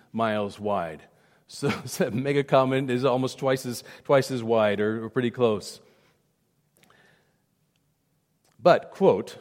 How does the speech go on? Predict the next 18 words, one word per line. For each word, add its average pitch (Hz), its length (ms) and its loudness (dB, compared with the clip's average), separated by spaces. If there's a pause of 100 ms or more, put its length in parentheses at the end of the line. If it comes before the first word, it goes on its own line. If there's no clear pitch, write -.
(240)
"Despite 247 440 -2
its 143 140 0
size, 110 840 0
experts 113 440 -6
say, 101 200 -2
the 98 120 -6
comet 196 340 -2
is 127 240 -4
nothing 208 380 0
for 190 120 -4
the 170 60 -6
people 160 320 -4
of 143 60 -6
the 131 100 -8
earth 117 240 -6
to 117 80 -8
worry 95 240 -4
about. 67 300 -14